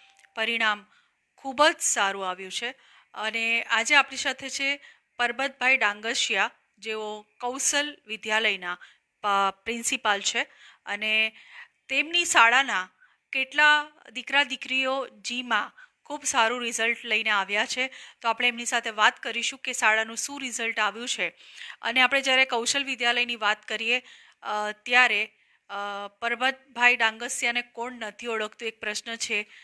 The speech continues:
સુરતની જેટલું પણ, જેટલા પણ લોકો એજ્યુકેશન ક્ષેત્રમાં છે, એજ્યુકેશન, અ, ફિલ્ડમાં છે, એ લોકો પરબતભાઈને ખૂબ સારી રીતે જાણે છે. અને પરબતભાઈની લગભગ એજ્યુકેશન ક્ષેત્રમાં કારકિર્દી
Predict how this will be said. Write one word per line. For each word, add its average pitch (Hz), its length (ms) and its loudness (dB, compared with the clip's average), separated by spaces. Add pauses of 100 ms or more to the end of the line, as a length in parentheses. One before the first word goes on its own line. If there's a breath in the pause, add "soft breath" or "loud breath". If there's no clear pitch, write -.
(180 loud breath)
સુરતની 277 640 -2
જેટલું 247 440 -4
પણ, 294 200 2 (140)
જેટલા 233 360 0
પણ 277 140 0
લોકો 233 400 -10
એજ્યુકેશન 240 720 -4
ક્ષેત્રમાં 208 600 -2
છે, 226 220 -2 (340 loud breath)
એજ્યુકેશન, 269 920 -2 (360 soft breath)
અ, 220 120 -6 (500)
ફિલ્ડમાં 302 480 6
છે, 214 180 -6
એ 226 260 -4
લોકો 233 300 -6
પરબતભાઈને 208 640 -10
ખૂબ 226 220 -16
સારી 196 320 -4
રીતે 208 200 -6
જાણે 214 380 4
છે. 226 280 -2 (300 loud breath)
અને 208 440 -2 (300 soft breath)
પરબતભાઈની 233 600 -2
લગભગ 226 360 -4 (140)
એજ્યુકેશન 247 560 -8
ક્ષેત્રમાં 233 560 -8
કારકિર્દી 240 720 -6